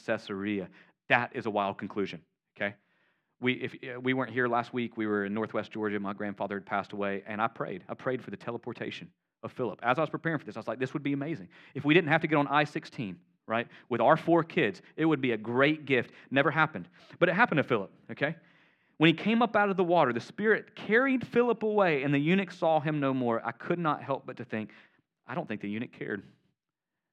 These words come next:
I don't think the eunuch cared that he saw him no more, 'cause he just went on rejoicing." He must have, he, he might have lost Philip, but he found Christ. And we don't know what happened to this Ethiopian eunuch. We read in church history from one hundred and sixty A D, so a hun-, about a hundred years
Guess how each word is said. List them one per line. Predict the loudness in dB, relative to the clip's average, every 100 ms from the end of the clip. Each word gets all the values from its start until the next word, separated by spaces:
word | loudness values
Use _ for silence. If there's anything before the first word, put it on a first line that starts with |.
| _
I | -8
don't | -4
think | -4
the | -4
eunuch | -6 -6 -6
cared | -4 -2
that | -2
he | -4
saw | -6 -6
him | -6
no | -6 -6
more, | -8 -8
'cause | -10
he |
just | -10 -10
went | -10
on | -8 -10
rejoicing." | -10 -12 -14 -16 -20 _ _ _ _ _ -2
He | 2
must | 2 0
have, | -6 -4
he, | -4
he | -2
might | -2 -2
have | -2
lost | 0 0 -2 -12 -14
Philip, | -8 -6 -6 -10 -20 _ _ _ _ _ -8
but | -8
he |
found | -6 -6 -8
Christ. | -8 -10 -10 -18 -20 -20 _ _ _ _ _ _ _ _ -4
And | 0
we |
don't | 2 4
know | 4 4 2 -2
what | -4 -4 -4
happened | -4 -4 -4 -6
to | -6
this | -10 -8
Ethiopian | -8 -4 -6 -6 -6
eunuch. | -4 -4
We | -4
read | -2 -2 -2
in | -2
church | -6 -8 -6
history | -6 -4 -6
from | -4 -6
one | -6
hundred | -2 -2 0 -2
and | -4
sixty | -8 -10 -10 -10 -8
A | -8
D, | -6 -8
so | -6 -6
a |
hun-, | -6 2
about | 2
a | 2
hundred | 2 2 2
years | 0